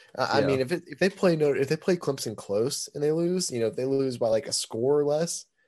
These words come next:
Speaker 1: I think you still have to sneak 'em in there. But, uh, I mean, if they get blown out, sure, drop 'em out. Let's see, let's see some chaos ensue. Let's put Cincinnati in there.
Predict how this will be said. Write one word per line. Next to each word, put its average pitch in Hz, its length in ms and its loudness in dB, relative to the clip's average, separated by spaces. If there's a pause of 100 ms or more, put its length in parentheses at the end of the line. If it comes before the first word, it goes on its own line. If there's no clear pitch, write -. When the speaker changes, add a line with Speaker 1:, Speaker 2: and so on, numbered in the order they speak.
(360)
Speaker 1:
I 117 100 -2
think 117 300 0
you 117 80 -4
still - 300 -4
have 110 100 -4
to 107 60 -10
sneak 117 300 -4
'em 110 100 -6
in 113 100 -4
there. 139 280 -6 (480)
But, 107 380 2 (1200)
uh, 95 180 -8
I 95 120 -8
mean, 95 260 -8
if 92 160 -8
they 123 160 4
get 110 200 0
blown 101 380 -4
out, 123 360 0 (500)
sure, - 480 -6
drop 104 260 0
'em 101 120 -8
out. 90 300 -6
Let's 113 140 -4
see, 143 200 2
let's 135 180 -2
see 151 140 0
some 120 180 -2
chaos 104 480 2
ensue. - 360 -6
Let's 107 220 -8
put 120 220 0
Cincinnati - 500 -8
in - 60 -16
there. 50 220 -18